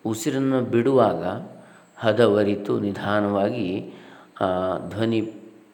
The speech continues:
ಪೆಟ್ಟಿಗೆಯ ಮೂಲಕ, ಶ್ವಾಸನಾಳದಲ್ಲಿರ್ತಕ್ಕಂಥ ಧ್ವನಿ ಪೆಟ್ಟಿಗೆ ಏನಿದೆ, ಆ, ಧ್ವನಿ ತಂತುಗಳು, ಅದರ ಮಧ್ಯದಲ್ಲಿ ಎರಡು ಧ್ವನಿ ತಂತುಗಳು ಇರ್ತವೆ, ಅದರ ಮಧ್ಯದಲ್ಲಿ ಒಂದು ಸಣ್ಣ ಗ್ಯಾಪ್ ಇರ್ತದೆ, ಅಂತರ. ಅದರ ಮೂಲಕ, ಆ, ನಿಧಾನ ಕಂಟ್ರೋಲ್ಡ್, ನಿಯಂತ್ರಿತವಾದಂತಹ,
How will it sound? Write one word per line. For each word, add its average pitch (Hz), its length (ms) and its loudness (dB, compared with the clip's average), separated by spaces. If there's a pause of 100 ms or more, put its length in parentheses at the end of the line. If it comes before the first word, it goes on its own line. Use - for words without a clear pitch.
(160)
ಪೆಟ್ಟಿಗೆಯ 98 500 0
ಮೂಲಕ, 95 340 -4
ಶ್ವಾಸನಾಳದಲ್ಲಿರ್ತಕ್ಕಂಥ 95 1040 -2
ಧ್ವನಿ 101 240 -2
ಪೆಟ್ಟಿಗೆ 82 380 -8
ಏನಿದೆ, 85 680 -8 (580)
ಆ, - 40 -6 (400)
ಧ್ವನಿ 101 280 -2
ತಂತುಗಳು, 92 500 -4
ಅದರ 113 640 0
ಮಧ್ಯದಲ್ಲಿ 98 560 -2
ಎರಡು 101 380 0
ಧ್ವನಿ 95 260 -6
ತಂತುಗಳು 90 280 -6
ಇರ್ತವೆ, 104 220 -6
ಅದರ 101 120 -2
ಮಧ್ಯದಲ್ಲಿ 101 400 -4
ಒಂದು 101 120 -6
ಸಣ್ಣ 104 200 -2
ಗ್ಯಾಪ್ 95 320 -4
ಇರ್ತದೆ, 78 420 -10 (100)
ಅಂತರ. 90 320 -8 (500)
ಅದರ 113 160 2
ಮೂಲಕ, 113 400 0 (720)
ಆ, 95 160 -2
ನಿಧಾನ 107 460 -4
ಕಂಟ್ರೋಲ್ಡ್, 110 760 -4
ನಿಯಂತ್ರಿತವಾದಂತಹ, 113 1300 -2